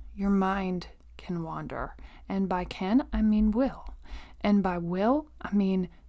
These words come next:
dude, you're gonna be thinking about everything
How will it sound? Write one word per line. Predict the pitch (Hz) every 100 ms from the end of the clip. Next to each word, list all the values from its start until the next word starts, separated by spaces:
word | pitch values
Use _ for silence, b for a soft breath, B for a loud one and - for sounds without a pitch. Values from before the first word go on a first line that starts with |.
| - 165
dude, | 175 185 247
you're | 220 190
gonna | 190 208
be | 208
thinking | 208 202 214 233 240
about | 233 214 - -
everything | 202 214 202 185 208 214 208 202 - 180 175 170 170